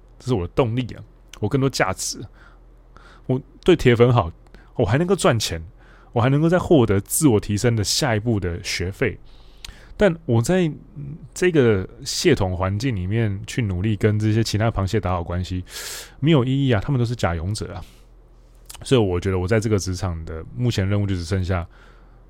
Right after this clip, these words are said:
呃，第一，找看看还没有真的勇者，跟他们变朋友；第二，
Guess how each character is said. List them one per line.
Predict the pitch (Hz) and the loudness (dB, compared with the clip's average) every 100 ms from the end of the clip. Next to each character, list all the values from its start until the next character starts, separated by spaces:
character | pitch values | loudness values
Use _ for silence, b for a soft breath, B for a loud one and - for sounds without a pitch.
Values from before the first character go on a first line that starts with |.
| - | -14
呃， | 95 87 85 82 87 98 | -8 -6 -6 -8 -10 -8
第 | 139 | -2
一， | 120 120 117 | 0 0 -2
找 | - 90 | -2 0
看 | 104 | 2
看 | 107 92 | 0 0
还 | 95 | 0
没 | |
有 | 98 | -2
真 | 90 98 | -2 -2
的 | |
勇 | 90 85 87 | -2 -4 -6
者， | 92 90 | -8 -8
跟 | 101 | -4
他 | 95 | -2
们 | 95 | -2
变 | 95 87 | -4 -4
朋 | 85 | -6
友； | 85 87 | -8 -8
第 | 101 107 | -6 -2
二， | 95 | -2